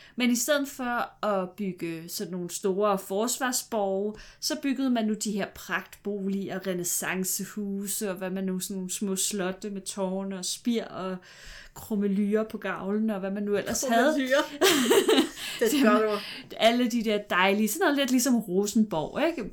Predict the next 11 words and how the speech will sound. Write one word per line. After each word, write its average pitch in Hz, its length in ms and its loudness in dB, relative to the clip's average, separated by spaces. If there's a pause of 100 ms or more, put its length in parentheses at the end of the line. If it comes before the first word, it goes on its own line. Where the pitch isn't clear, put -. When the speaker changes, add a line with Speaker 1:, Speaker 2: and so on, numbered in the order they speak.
(100)
Speaker 1:
Det 254 80 -2
er 269 40 0
sådan 233 260 2
Speaker 2:
Mm. 208 80 -2
Speaker 1:
typisk - 640 2
renæssancebyggeri. 175 2000 -4 (1700)
Speaker 2:
Ej, - 60 -16 (400)
ja. 190 100 -10 (140)
Speaker 1:
Ja. - 120 -12 (160)
Speaker 2:
Ja. 170 140 -6 (840)
Speaker 1:
Præcis. - 580 -6